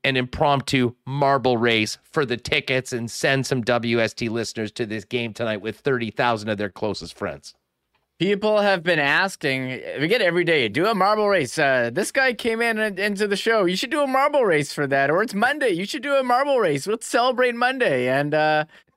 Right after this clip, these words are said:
Speaker 2: we're just like, "No, no, keep it to Friday." But yeah, eight K,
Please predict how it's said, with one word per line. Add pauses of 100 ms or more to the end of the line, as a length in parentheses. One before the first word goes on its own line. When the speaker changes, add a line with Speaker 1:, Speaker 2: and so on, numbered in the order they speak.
(140)
Speaker 2:
we're
just
like,
"No,
no,
keep
it
to
Friday." (580)
But
yeah,
eight
K,